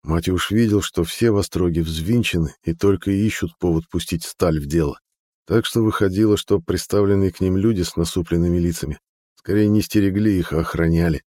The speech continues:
Возможно, у Кади на этой заставе еще были родственники или добрые друзья.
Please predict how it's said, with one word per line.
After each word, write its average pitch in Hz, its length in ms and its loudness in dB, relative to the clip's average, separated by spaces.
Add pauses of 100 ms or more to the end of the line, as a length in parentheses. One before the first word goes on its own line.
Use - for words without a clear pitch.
(800)
Возможно, 95 500 2
у 104 80 2
Кади 107 340 4
на 104 80 6
этой 98 220 4
заставе 98 500 2
еще 95 240 2
были 92 240 2
родственники 90 720 0
или 82 120 2
добрые 80 340 2
друзья. 80 500 0